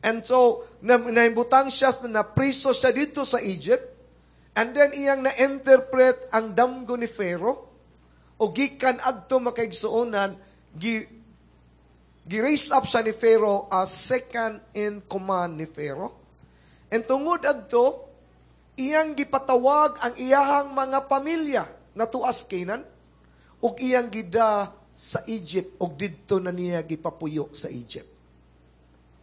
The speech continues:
Ug mo na makaigsuonan na, ug imong tan-aw ng kinabuhi ni Joseph, gigamit siya sa Ginoo pagpreserbar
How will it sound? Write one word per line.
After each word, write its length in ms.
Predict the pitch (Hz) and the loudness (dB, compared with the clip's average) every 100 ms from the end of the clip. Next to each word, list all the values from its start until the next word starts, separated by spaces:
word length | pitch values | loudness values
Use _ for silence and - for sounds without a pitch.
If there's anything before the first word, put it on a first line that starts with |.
| _ _ _ - | _ _ _ -4
Ug 160 | 180 180 - - _ _ _ _ _ _ _ | -4 -4 -10 -20 _ _ _ _ _ _ _
mo 220 | 143 233 269 | 2 4 4
na 160 | 262 | 4
makaigsuonan 880 | 240 240 220 175 226 220 262 214 185 190 | 2 0 -2 -2 0 0 0 0 -2 0
na, 220 | 190 190 - - _ _ _ - | 0 0 -4 -20 _ _ _ -8
ug 80 | 196 | -6
imong 300 | 262 285 285 | -2 -2 0
tan-aw 400 | 254 247 269 269 | 0 2 2 2
ng 140 | 240 233 | 0 -4
kinabuhi 560 | 226 214 269 269 254 | -6 -2 -2 -2 -6
ni 160 | 226 196 | -8 -8
Joseph, 460 | 277 339 - 196 - - - _ _ _ _ _ _ _ _ _ 156 | -4 -4 -2 -2 -4 -18 -20 _ _ _ _ _ _ _ _ _ -10
gigamit 560 | 196 233 233 220 214 | -2 0 0 -2 -8
siya 240 | - 214 196 | -6 -4 -4
sa 160 | - | -6
Ginoo 640 | 170 180 190 190 147 139 - - _ _ _ _ | -8 -6 -4 -4 -6 -8 -16 -20 _ _ _ _
pagpreserbar 1080 | 180 175 170 165 - 196 175 143 139 123 | -4 -2 -8 -6 -4 -6 -6 -6 -6 -8